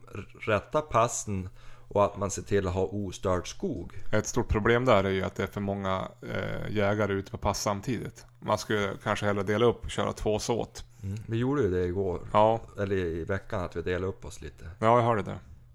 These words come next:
Speaker 1: Och det, jag tror på det. Det är bra.
Speaker 2: Jo, det är svårt att gå ut fjorton man liksom utan att störa ett djur.
Speaker 1: Ja, det är det.
Speaker 2: Men du, nu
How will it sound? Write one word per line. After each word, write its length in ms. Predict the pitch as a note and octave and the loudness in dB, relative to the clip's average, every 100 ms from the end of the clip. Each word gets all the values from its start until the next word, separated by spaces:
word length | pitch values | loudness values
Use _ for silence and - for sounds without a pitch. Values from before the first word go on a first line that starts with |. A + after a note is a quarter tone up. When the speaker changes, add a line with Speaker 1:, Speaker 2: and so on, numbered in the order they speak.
| - | -10
Speaker 1:
Och 80 | F#2 | -2
det, 240 | A2 E2 | 0 0
jag 280 | D#2+ F#2+ - | 0 -2 -2
tror 200 | F2+ F#2 | -10 -10
på 160 | - | -10
det. 240 | E2 F2 E2 | -8 -8 -6
Det 120 | F#2+ | -4
är 200 | F#2 F2 - - | -4 -6 -12 -10
bra. 320 | F#2+ F#2+ G#2+ - - - | -6 -6 -8 -14 -8 2
Speaker 2:
Jo, 260 | A2 A2+ - | 4 4 0
det 80 | A#2+ | -4
är 40 | |
svårt 220 | - B2+ | 0 2
att 60 | G2 | 2
gå 60 | |
ut 80 | F#2+ | 0
fjorton 340 | - G2+ G2 G#2 | 2 0 0 2
man 220 | G2+ F#2+ | 0 0
liksom 220 | F#2 - | -4 -4
utan 180 | G2 G2+ | -2 -2
att 100 | F#2+ | -4
störa 260 | - G2 G2 | 0 2 0
ett 140 | - | 0
djur. 260 | G#2+ F#2+ - - - - - | -2 -2 -6 -20 -20 -20 -10
Speaker 1:
Ja, 220 | F#2+ G2 F2+ - - - - | -4 -2 -4 -12 -20 -20 -8
det 80 | F#2+ | -4
är 60 | F#2 | -4
det. 140 | E2 E2+ - - - - - - - - - - - | -4 -10 -16 -20 -20 -20 -20 -20 -20 -20 -20 -20 -6
Speaker 2:
Men 100 | C#3 | 0
du, 120 | C#3 | 4
nu 80 | E3+ | 6